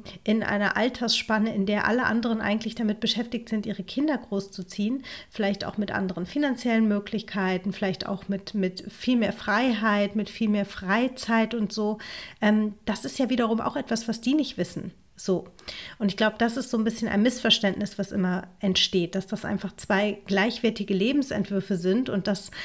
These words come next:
ähm, niemand einen davon überzeugen muss, als kinderfreier oder als unentschlossener Mensch, dass das Kinder haben eben das, das Tollere von beidem ist. Aber ich hab manchmal das Gefühl, das steht so dahinter, dass die Eltern einen davon überzeugen wollen,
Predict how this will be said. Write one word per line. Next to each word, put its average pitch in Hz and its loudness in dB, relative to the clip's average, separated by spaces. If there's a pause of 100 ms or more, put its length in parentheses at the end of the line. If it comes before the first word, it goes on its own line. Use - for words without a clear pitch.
(220)
ähm, 202 6
niemand 226 4
einen 202 4
davon 202 2
überzeugen 208 2
muss, 196 0
als - -4
kinderfreier 208 0
oder 190 0
als 190 -4
unentschlossener 196 -2
Mensch, 185 2
dass 196 0 (380)
das 202 0
Kinder 240 2
haben 208 2
eben 208 0 (340)
das, - 0 (140)
das - 2
Tollere 247 4
von 185 2
beidem 180 -2
ist. - -8
Aber 190 -2
ich 196 -4
hab 226 -6
manchmal 233 0
das 214 0
Gefühl, 226 0
das 208 0 (400)
steht 233 2
so 220 2
dahinter, 220 4
dass 208 2
die - -4
Eltern 220 0
einen 208 2
davon 208 0
überzeugen 226 0
wollen, 208 2